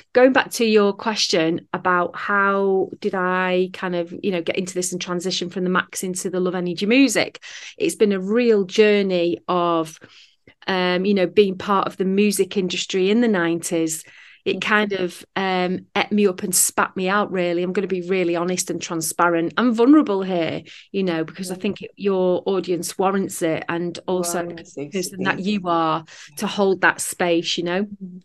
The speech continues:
Speaker 1: 'cause we are a bit woo-woo, if there's such a word, and we're quite spiritual. Although the word spiritual, I think, p-, it's been man-made again. It's, I'm not religious in any
Speaker 2: Yeah.
Speaker 1: form.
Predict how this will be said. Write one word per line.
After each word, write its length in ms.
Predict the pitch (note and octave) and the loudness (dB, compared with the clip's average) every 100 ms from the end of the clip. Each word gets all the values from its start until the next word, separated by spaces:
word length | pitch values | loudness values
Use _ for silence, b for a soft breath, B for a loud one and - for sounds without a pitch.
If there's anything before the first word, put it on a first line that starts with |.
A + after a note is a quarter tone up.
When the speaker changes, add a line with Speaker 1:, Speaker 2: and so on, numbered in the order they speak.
| - | -8
Speaker 1:
'cause 140 | G#3 | -2
we 140 | G#3 G#3+ | 0 4
are 220 | G#3 G3+ | 4 4
a 60 | F#3 | 2
bit 340 | F#3 F3 - _ | 0 0 -4 _
woo-woo, 640 | E3+ G3 G3 F3 E3 F3 | 0 2 4 2 2 2
if 120 | G3 F#3+ | 0 -2
there's 140 | F3+ | -4
such 180 | - - | -6 -6
a 40 | F#3+ | -2
word, 260 | F3 E3 | 0 0
and 140 | F#3 F3+ | 0 0
we're 100 | F3 | 0
quite 320 | - F#3 - | 0 -2 -2
spiritual. 640 | - - G#3 G3 - F3 F3 B - | -2 4 6 6 2 -2 -4 B 2
Although 280 | A3+ A3 G#3+ | 4 6 6
the 120 | G#3 | 6
word 240 | A3 G#3 | 6 6
spiritual, 540 | - - G#3 G#3+ - E3+ | 2 2 4 4 0 -4
I 80 | |
think, 460 | E3 - F3+ F3+ - B B B - | -4 -2 -2 -2 -10 B B B -20
p-, 140 | - - G#3+ | -6 0 0
it's 200 | - - - | -2 -2 2
been 200 | A#3+ A3+ | 4 4
man-made 600 | E3+ F3+ F3 E3 E3+ F#3 | 4 2 2 2 2 2
again. 280 | F3+ E3 | 2 2
It's, 240 | F3+ - - - | 0 -4 -6 -2
I'm 160 | G3 | 2
not 180 | B3 - | 2 2
religious 460 | G3 F3+ F3+ F#3+ F#3+ | 0 0 0 -2 0
in 100 | F3+ | 0
any 240 | F#3 F3+ | 2 0
Speaker 2:
Yeah. 180 | D#3+ D3+ | -2 -10
Speaker 1:
form. 400 | E3 D#3+ D#3+ | -10 -10 -14